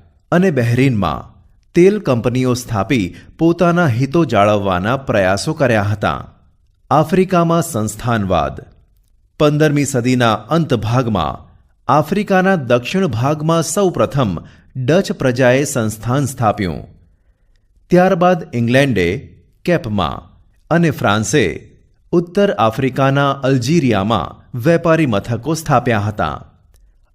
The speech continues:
ઔદ્યોગિક ક્રાંતિને કારણે કાચા માલની પ્રાપ્તિ અને તૈયાર માલના વેચાણ માટે આફ્રિકાનો વિશાળ વિસ્તાર વધુ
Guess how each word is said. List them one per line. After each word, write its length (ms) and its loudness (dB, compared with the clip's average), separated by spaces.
ઔદ્યોગિક 540 2
ક્રાંતિને 520 0
કારણે 480 2
કાચા 460 0
માલની 380 2
પ્રાપ્તિ 480 0
અને 200 2
તૈયાર 560 4
માલના 400 2
વેચાણ 460 0
માટે 340 0
આફ્રિકાનો 760 0
વિશાળ 480 0
વિસ્તાર 540 0
વધુ 420 0